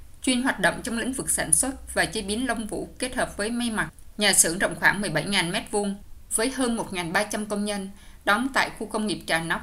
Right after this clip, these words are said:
quận Bình Thủy, cách trung tâm thành phố Cần Thơ khoảng mười lăm ki-lô-mét.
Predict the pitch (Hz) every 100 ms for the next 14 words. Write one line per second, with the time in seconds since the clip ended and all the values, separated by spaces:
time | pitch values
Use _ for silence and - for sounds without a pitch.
0 | - 160 170 175 160 156 156 147 170 -
1 | - - 277 277 247 220 220 214 160 156
2 | 196 175 170 220 196 - 156 175 180 196
3 | 208 226 214 214